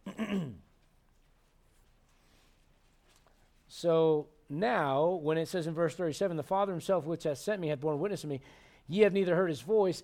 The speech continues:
at least now you have a better idea of what his voice sounds like, okay? And what it's connected with, all right?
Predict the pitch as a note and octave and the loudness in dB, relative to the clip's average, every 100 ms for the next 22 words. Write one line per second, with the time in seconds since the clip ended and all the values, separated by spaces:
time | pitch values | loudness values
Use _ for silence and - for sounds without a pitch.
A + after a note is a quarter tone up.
0 | - E3+ F#3 B3 G3+ G#3+ G3 E3 F3 F#3 | -4 -2 0 -2 0 2 2 2 0 0
1 | E3+ F3+ D#3 D#3+ A#2+ D3 E3+ D3+ D#3+ D3 | 2 0 2 -2 -2 -4 -4 -4 -6 -6
2 | C#3 A#2+ A2 F#2+ - - _ _ _ _ | -8 -10 -14 -16 -20 -20 _ _ _ _
3 | D#3+ - D#3 G#3 - _ _ _ E3+ E3+ | -12 -6 -4 -4 -10 _ _ _ -2 2
4 | F#3 F3 E3 F3 G3+ F3+ B2+ B2 B2+ D3+ | 2 0 -2 0 -2 -2 -6 -6 -8 -10
5 | - _ _ - C3 C3 G#3+ | -18 _ _ -14 -8 -6 -6